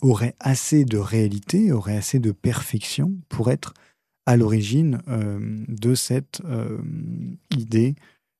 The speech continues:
d'infini. Et quel est, euh, quel être, euh, a assez de, de réalité pour être la cause de cette idée d'infini ?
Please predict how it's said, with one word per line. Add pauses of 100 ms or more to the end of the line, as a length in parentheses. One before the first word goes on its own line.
d'infini. (1080)
Et
quel
est,
euh,
quel
être,
euh,
a
assez
de,
de
réalité
pour
être
la
cause
de
cette
idée
d'infini ?